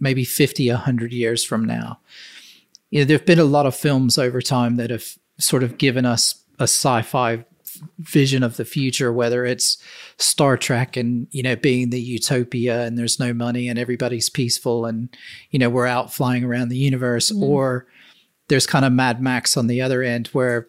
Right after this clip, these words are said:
Speaker 1: society's completely broken down. There's no, there's nothing left and it's chaos.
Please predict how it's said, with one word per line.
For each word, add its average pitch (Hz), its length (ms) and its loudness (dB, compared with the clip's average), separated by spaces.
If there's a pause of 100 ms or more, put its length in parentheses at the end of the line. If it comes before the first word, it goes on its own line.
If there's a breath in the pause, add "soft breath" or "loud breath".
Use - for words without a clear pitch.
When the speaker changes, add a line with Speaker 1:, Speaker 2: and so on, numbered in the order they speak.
Speaker 1:
society's 131 520 2
completely 123 480 -2
broken 117 360 -2
down. 120 240 0
There's 123 180 -2
no, 127 220 -2
there's 123 240 0
nothing 135 340 -2
left 123 400 -4
and 131 80 0
it's 110 180 -4
chaos. 120 640 -2